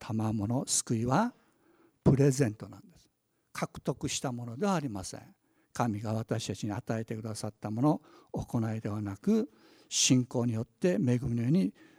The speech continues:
救われたこれが神の恵みですね。第二に戻ります。パウロは使徒の務めを、えー、受けました。使徒とは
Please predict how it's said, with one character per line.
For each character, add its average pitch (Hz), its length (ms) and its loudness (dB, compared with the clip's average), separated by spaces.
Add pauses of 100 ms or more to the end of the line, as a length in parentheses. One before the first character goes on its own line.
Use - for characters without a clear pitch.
(120)
救 - 320 -2
わ 110 80 2
れ 104 120 -6
た 180 300 2 (2250)
こ 170 80 6
れ 185 100 6
が 190 200 4
神 113 320 0
の 147 300 2 (140)
恵 117 140 0 (140)
み 101 100 -8
で 101 160 -14
す - 100 -14
ね。 196 160 4
第 247 280 8
二 196 100 8
に 156 240 4
戻 127 240 0
り 120 80 0
ま 110 140 -4
す。 - 100 -12
パ 254 140 8
ウ 254 100 8
ロ 147 80 4
は 190 260 4 (920)
使 - 160 -2
徒 330 100 10
の 214 140 10
務 185 480 4
め 226 60 8
を、 - 260 4 (120)
え - 220 -20 (100)
ー、 135 100 -2
受 - 180 0
け 120 40 2
ま 95 220 -6
し - 80 -10
た。 - 220 -20
使 - 160 -6
徒 226 100 4
と - 160 -2
は 196 220 2